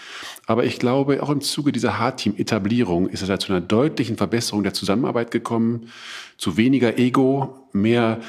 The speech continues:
gemeinsames Tun für den Patienten und die Patientin. Von daher, glaube ich, ist es ein großer, großer Gewinn.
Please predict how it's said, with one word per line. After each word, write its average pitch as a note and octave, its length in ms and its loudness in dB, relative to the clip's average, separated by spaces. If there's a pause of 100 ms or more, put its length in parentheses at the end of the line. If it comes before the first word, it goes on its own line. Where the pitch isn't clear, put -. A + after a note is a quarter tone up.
(160)
gemeinsames A2 680 4
Tun A2+ 260 0
für - 120 -8
den G2+ 140 2
Patienten A2+ 520 0
und G#2+ 80 2
die G2 60 -2
Patientin. A#2 640 0
Von G#2+ 160 0
daher, G2+ 160 2
glaube G2 180 2
ich, G2+ 80 -6
ist G#2 100 -8
es F#2 160 -6
ein F#2+ 140 -4 (280)
großer, G#2 420 2
großer G2+ 380 0
Gewinn. A2 560 2